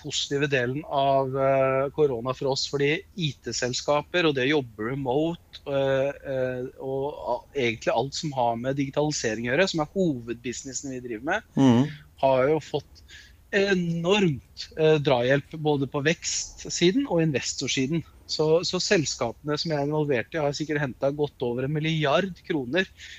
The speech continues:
Speaker 1: i løpet av de femten månedene her nå. Det er jo, det er jo store tall til å være, eh, i Norge, og ikke minst, eh, fra, eh, Grenland,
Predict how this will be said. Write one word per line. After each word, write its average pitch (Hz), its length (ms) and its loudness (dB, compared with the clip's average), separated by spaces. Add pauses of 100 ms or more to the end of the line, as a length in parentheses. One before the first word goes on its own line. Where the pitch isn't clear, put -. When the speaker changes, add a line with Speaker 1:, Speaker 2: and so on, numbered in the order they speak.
(180)
Speaker 1:
i 160 80 2
løpet 135 240 2
av 147 80 0
de 139 160 2
femten 135 400 -4
månedene 110 320 -4
her 123 80 -4
nå. 196 120 0 (100)
Det 139 100 0
er 131 140 0
jo, 135 100 -2 (240)
det 147 80 -2
er 135 80 0
jo 143 140 -2
store 139 420 -4
tall 131 180 0
til 147 140 -8
å 139 60 2
være, 127 320 0 (760)
eh, 135 560 0 (240)
i 147 80 2
Norge, 160 480 4
og 165 240 -2
ikke 147 160 -4
minst, 147 320 -6
eh, 151 240 2
fra, 143 320 0 (180)
eh, 135 460 -8
Grenland, 165 500 2